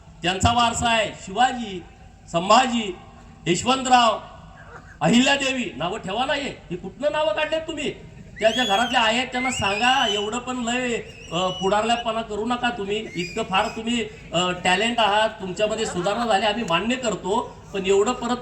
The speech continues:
फार नावं सुद्धा तुम्ही बदलू नका. पुढच्या पिढीला तुम्ही काय देणार आहे? काही तुम्ही देऊ शकत नाही. आणि म्हणून या सगळ्या विषयामध्ये आपल्याला पुढं जायचं आहे,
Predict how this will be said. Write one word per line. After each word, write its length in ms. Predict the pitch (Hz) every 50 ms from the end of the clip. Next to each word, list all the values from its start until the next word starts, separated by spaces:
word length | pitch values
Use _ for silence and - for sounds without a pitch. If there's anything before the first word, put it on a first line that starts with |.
| -
फार 180 | 220 214 220 240
नावं 400 | 240 208 202 190 185 190 233 247
सुद्धा 240 | - 247 233 247 247
तुम्ही 300 | - 247 226 240 247 240
बदलू 400 | 196 175 170 190 175 180 240 269
नका. 520 | 254 214 - 196 202 226 240 - - - - - - -
पुढच्या 300 | 190 196 185 - 247 247
पिढीला 300 | - 226 233 240 247 254
तुम्ही 200 | 262 262 262 -
काय 220 | - 220 233 262
देणार 260 | 269 277 285 285 294
आहे? 140 | 285 240 - - - - - - - - - - - -
काही 200 | 180 202 - -
तुम्ही 160 | 254 269 254
देऊ 140 | 269 277 277
शकत 300 | 277 285 269 294 294 -
नाही. 200 | 294 269 208 - - - - - - - - - - -
आणि 160 | 160 196 220
म्हणून 260 | 220 226 240 247 240
या 240 | 208 220 233 190 190 - -
सगळ्या 260 | 233 226 240 247 247
विषयामध्ये 720 | 240 233 226 - 240 233 240 233 226 233 226 208 156 - - - 156 151 151 151 - -
आपल्याला 360 | 165 - 208 214 226 226 233
पुढं 300 | - - 190 202 226 233
जायचं 380 | 220 226 220 226 226 - 247 247
आहे, 120 | 262 269